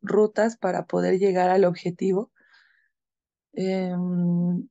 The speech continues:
y también los colores que se utilizan en las plataformas creo que ayudan, ¿no? Por ejemplo, la, la plataforma de Weblate como que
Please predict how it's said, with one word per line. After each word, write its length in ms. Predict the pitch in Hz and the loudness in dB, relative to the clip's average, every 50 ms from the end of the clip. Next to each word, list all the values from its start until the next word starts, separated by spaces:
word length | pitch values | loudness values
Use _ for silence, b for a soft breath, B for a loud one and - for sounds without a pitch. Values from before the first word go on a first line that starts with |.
| _ _ | _ _
y 160 | 233 220 175 | 0 0 2
también 280 | - 220 220 220 220 240 | 2 2 4 6 6 4
los 120 | 262 254 - | 4 2 2
colores 400 | - 196 185 190 196 226 226 226 | 2 4 4 6 4 4 2 0
que 100 | - 214 | -2 -2
se 80 | 208 208 | -2 -2
utilizan 540 | 190 - 202 196 185 196 180 - 233 208 196 | -2 -2 -2 -2 0 0 2 2 2 2 2
en 80 | 185 | 0
las 160 | 175 175 175 175 | -2 -2 -4 -2
plataformas 720 | - 180 170 175 - 175 170 180 185 185 208 220 226 226 | -2 -2 -2 -2 -4 -4 -2 -4 -4 0 0 0 -2 -2
creo 320 | - 208 190 190 190 185 | -4 -4 -2 -2 -4 -4
que 560 | 185 - 190 185 180 180 175 - - - - _ - | _ -8 -6 -4 -4 -2 -2 -2 -4 -4 -6 _ -10
ayudan, 480 | 170 170 175 - 180 175 175 175 - | -10 -8 -6 -6 -6 -4 -4 -4 -4
¿no? 120 | - 208 - | -6 -8 -6
Por 140 | _ - - | _ -8 -6
ejemplo, 560 | 175 - 190 196 175 196 196 196 196 190 185 | -6 -4 -6 -4 -2 0 0 2 2 2 2
la, 400 | 185 175 170 170 165 165 170 - _ - | 2 2 0 0 -2 -4 -6 -10 _ -8
la 460 | - - - - - - - - - | -6 -4 -2 -2 -2 -2 -2 -4 -4
plataforma 540 | - 175 170 - 180 175 185 185 196 202 190 | -4 -6 -4 -4 -6 -6 -4 -4 -4 -4 -2
de 100 | 175 170 | -2 -2
Weblate 400 | 165 170 180 180 180 196 202 - _ | -2 -2 -4 -4 -4 -4 -6 -6 _
como 260 | - 185 170 165 156 | -6 -6 -4 -4 -6
que 300 | - - 165 165 160 165 | -8 -8 -8 -8 -8 -8